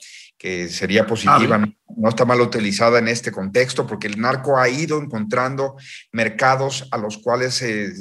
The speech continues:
Speaker 1: eh, les impor-, impone sus,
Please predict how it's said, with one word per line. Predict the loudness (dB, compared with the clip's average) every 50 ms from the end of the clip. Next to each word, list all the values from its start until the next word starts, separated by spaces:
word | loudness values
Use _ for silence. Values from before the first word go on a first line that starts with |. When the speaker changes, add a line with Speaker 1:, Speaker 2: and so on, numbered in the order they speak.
| -14 -14 -10 -6
Speaker 1:
eh, | -4 -2 -2 -2 -2 -2 -4 -4 -6
les | -6 -6 -4 -4 -4 -6 -6 -4
impor-, | -4 -4 0 4 4 6 6 4 2 0 -4
impone | -4 -2 0 2 2 2 0
sus, | -2 -4 -6 -6 -8 -8 -12